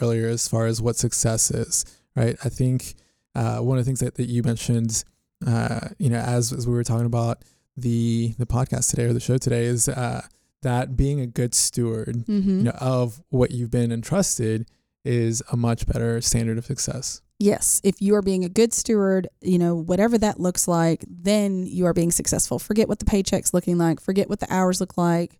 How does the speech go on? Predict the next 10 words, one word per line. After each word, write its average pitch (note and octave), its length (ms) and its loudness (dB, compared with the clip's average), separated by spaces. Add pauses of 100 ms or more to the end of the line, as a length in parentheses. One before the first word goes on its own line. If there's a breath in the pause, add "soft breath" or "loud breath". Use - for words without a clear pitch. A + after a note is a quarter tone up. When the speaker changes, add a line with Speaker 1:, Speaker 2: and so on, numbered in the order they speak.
(120)
Speaker 1:
Mm-hmm. A2+ 280 -4
Speaker 2:
It's - 140 0
not G#3+ 160 2
about G#3 160 4
your F#3 120 0
contributions, F3 680 0
it's - 60 -4
about D#3+ 200 -4
your - 80 -6
stewardship. - 540 -6